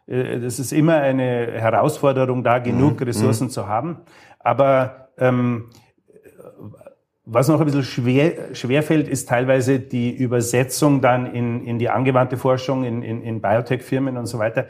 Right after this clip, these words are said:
Speaker 1: Weil Wien ist
Speaker 2: Ja.
Speaker 1: kein, also es gibt eine große und
Speaker 2: Mhm.
Speaker 1: wichtige
Speaker 2: Mhm.
Speaker 1: Pharmafirma,
Speaker 2: Ja.
Speaker 1: Böhringer Ingelheim,
Speaker 2: Ja.
Speaker 1: aber sonst gibt's nicht
Speaker 2: Ja.
Speaker 1: so viel
Speaker 2: Ja,
Speaker 1: rundherum,
Speaker 2: ja.
Speaker 1: nicht so viel Biotech.
Speaker 2: Ja.
Speaker 1: Und, und da ist das alles noch
Speaker 2: Da
Speaker 1: ein
Speaker 2: müssen wir
Speaker 1: bisschen
Speaker 2: Schwerpunkte.
Speaker 1: klein. Ja.
Speaker 2: Jetzt, äh, jetzt ist ja jemand, äh, sozusagen ein, ein,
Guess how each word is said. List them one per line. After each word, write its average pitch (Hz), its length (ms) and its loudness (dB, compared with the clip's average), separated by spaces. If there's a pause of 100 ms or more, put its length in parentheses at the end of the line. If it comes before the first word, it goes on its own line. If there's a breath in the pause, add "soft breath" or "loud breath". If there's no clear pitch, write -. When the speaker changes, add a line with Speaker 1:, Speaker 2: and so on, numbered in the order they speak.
(260 loud breath)
Speaker 1:
Weil 117 240 -8 (180)
Wien 127 240 2
ist 95 120 4
Speaker 2:
Ja. - 60 -6
Speaker 1:
kein, 135 220 2 (240)
also 110 200 -4 (140)
es - 120 -12
gibt 123 180 -4
eine 135 360 2 (240)
große 151 720 2
und 117 140 -6
Speaker 2:
Mhm. 104 100 2
Speaker 1:
wichtige 123 420 0
Speaker 2:
Mhm. 101 80 0
Speaker 1:
Pharmafirma, 139 760 0
Speaker 2:
Ja. - 40 -4
Speaker 1:
Böhringer 120 320 -2
Ingelheim, 135 380 -2 (160 loud breath)
Speaker 2:
Ja. 85 180 -4
Speaker 1:
aber 113 140 0
sonst 135 280 0
gibt's - 220 -4
nicht 123 140 0
Speaker 2:
Ja. 87 100 2
Speaker 1:
so 139 160 4
viel 151 220 2
Speaker 2:
Ja, 139 80 0
Speaker 1:
rundherum, 135 320 2
Speaker 2:
ja. 139 40 0
Speaker 1:
nicht 120 200 -6
so 147 120 0
viel 139 160 0
Biotech. 123 680 -2 (420 soft breath)
Speaker 2:
Ja. 90 140 -4
Speaker 1:
Und, - 100 -10
und 82 180 -8 (220)
da 113 180 2
ist 123 160 -2
das - 260 -10
alles 120 280 0
noch 117 100 4
Speaker 2:
Da 113 60 0
Speaker 1:
ein 107 60 0
Speaker 2:
müssen 107 120 2
wir 156 60 6
Speaker 1:
bisschen 147 160 6
Speaker 2:
Schwerpunkte. 101 400 2
Speaker 1:
klein. 98 60 -10 (200 loud breath)
Ja. 131 80 -6
Speaker 2:
Jetzt, - 260 -2
äh, 127 160 -2
jetzt 135 200 -2
ist 160 100 4
ja 156 80 4
jemand, 131 580 2
äh, 123 220 2
sozusagen 120 480 -4
ein, 113 140 -2
ein, 110 240 -4